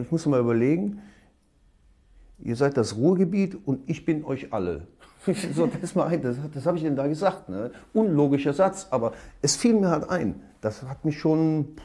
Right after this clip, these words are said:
ich glaube, das liegt, äh, das sind alles Leute, die anpacken, arbeiten, fleißig sind und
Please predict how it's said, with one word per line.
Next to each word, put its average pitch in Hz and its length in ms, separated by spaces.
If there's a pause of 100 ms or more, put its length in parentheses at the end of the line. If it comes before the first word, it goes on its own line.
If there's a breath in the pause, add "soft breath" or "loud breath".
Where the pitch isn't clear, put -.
(680 loud breath)
ich 113 140
glaube, 180 220
das 175 180
liegt, 185 300
äh, 147 260
das 135 140
sind 143 320
alles 160 420
Leute, 139 420
die 120 280 (400)
anpacken, 175 840 (220)
arbeiten, 147 640
fleißig 139 540
sind 160 400 (720 soft breath)
und 110 260